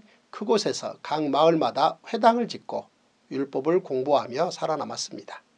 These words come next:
그들을 디아스포라 유대인이라 부릅니다. 디아스포라 유대인들은 이후 로마 제국 시대에 여행의 자유가 이루어지면서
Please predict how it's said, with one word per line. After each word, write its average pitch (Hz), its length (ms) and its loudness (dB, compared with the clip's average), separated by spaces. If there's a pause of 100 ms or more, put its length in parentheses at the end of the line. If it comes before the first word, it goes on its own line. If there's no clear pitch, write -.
(320)
그들을 160 560 -2 (220)
디아스포라 143 760 0
유대인이라 139 720 0
부릅니다. - 560 -14 (1120)
디아스포라 226 540 10
유대인들은 170 720 6
이후 175 280 4
로마 190 360 10
제국 156 320 -4
시대에 156 560 -4 (400)
여행의 165 420 6
자유가 139 500 4
이루어지면서 139 920 -2